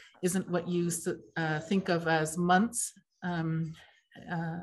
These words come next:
we, we use our foods as, this is the period of time that we harvest, and we harvest this, these things in this area. And then we move traditionally with our foods, and we harvested along that migration path.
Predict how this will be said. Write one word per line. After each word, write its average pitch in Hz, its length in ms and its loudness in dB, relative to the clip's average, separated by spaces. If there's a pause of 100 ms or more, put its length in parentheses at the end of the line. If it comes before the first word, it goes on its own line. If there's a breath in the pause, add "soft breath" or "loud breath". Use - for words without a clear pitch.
we, 185 560 2
we 190 120 2
use 185 240 2
our 165 140 2
foods 190 440 0 (100)
as, 165 260 2 (260 loud breath)
this 196 160 2
is 185 120 -4
the 185 80 -6
period 175 360 2
of 170 100 -4
time 170 280 -2
that 165 160 -2
we 160 100 -6
harvest, 175 420 0
and 175 80 0
we 170 80 0
harvest 165 460 0 (360 loud breath)
this, 180 380 2
these 202 360 2
things 185 400 2
in 165 260 0
this 175 260 2
area. 170 460 0 (380 loud breath)
And 196 100 4
then 190 240 4
we 190 160 4
move 185 560 2
traditionally 170 680 -2
with 165 340 -2
our 165 200 2
foods, 160 640 -2 (240 loud breath)
and 175 140 0
we 170 100 2
harvested 165 720 2
along 160 340 0
that 156 240 0
migration 156 540 -4
path. - 360 -8